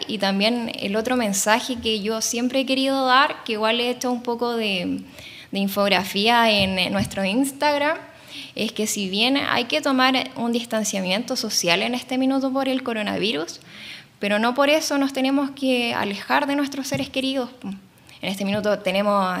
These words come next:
eh, redes sociales que podemos ayudarle a nuestros adultos mayores a usar,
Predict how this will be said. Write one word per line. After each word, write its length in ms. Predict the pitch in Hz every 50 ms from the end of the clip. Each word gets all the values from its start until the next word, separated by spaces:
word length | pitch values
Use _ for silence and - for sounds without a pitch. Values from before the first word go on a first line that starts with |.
| - -
eh, 300 | - 185 175 170 170 170
redes 280 | - - 196 202 202 196
sociales 920 | - - - - 185 185 208 220 226 226 214 202 196 196 202 196 - - - -
que 220 | 196 185 160 160
podemos 460 | 160 - 170 165 180 196 240 254 262
ayudarle 500 | 269 262 240 208 175 175 180 175 190 196
a 320 | 208 220 240 240 240 247 254
nuestros 360 | 247 262 262 262 269 269 269
adultos 520 | 262 262 - - - 262 269 262 277 269
mayores 540 | 269 262 262 247 247 262 277 285 277 - -
a 120 | - - 185
usar, 440 | 185 - - - 240 247 240 233